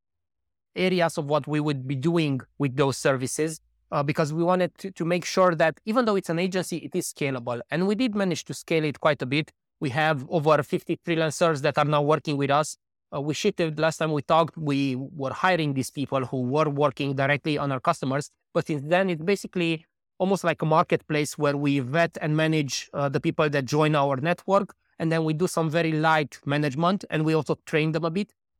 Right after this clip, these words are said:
in our specific way of doing things. And this is how we are able to have still low prices. So the social media specialist where we create social media posts for our customers is, uh, our number one seller,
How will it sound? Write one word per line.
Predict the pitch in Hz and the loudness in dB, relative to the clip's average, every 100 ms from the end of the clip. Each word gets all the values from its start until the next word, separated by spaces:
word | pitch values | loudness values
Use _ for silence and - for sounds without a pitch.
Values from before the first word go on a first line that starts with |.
| - | -6
in | 165 - | -4 2
our | 180 175 160 131 | 4 6 4 2
specific | - 139 131 135 | -4 -4 -2 -2
way | 143 135 | 0 2
of | 127 123 | 2 0
doing | 127 117 | -2 -2
things. | - 113 107 - 151 | -4 -6 -6 -10 -8
And | 151 | -4
this | 170 | -4
is | 185 | -4
how | - 156 | 2 2
we | 151 147 143 | 4 2 2
are | 139 | 2
able | 160 156 147 | 2 0 -2
to | - 131 | -4 -2
have | 147 147 - _ _ - | -2 -2 -6 _ _ -18
still | - - 180 | -6 2 4
low | 156 165 | 4 2
prices. | - 147 151 220 - | 4 2 2 -2 -4
So | 135 139 - _ _ | -4 -6 -8 _ _
the | 156 | -6
social | 139 170 156 | 0 0 0
media | 160 156 | 0 -2
specialist | - 160 160 156 147 - | 0 -2 0 -2 -4 -4
where | 143 143 | -2 0
we | 143 | -2
create | - 156 151 | -2 -2 -2
social | 160 147 | -2 -2
media | 160 151 | 0 0
posts | 135 156 - | 0 -2 0
for | 143 | -2
our | 135 | 0
customers | 160 - 156 143 - | 0 0 -2 -4 -6
is, | 143 127 - _ _ _ _ _ _ - | -8 -8 -12 _ _ _ _ _ _ -4
uh, | 151 139 | 0 2
our | 143 143 | 2 2
number | 156 156 | 4 2
one | 147 151 151 | 4 2 2
seller, | - 165 180 180 | 0 2 2 -2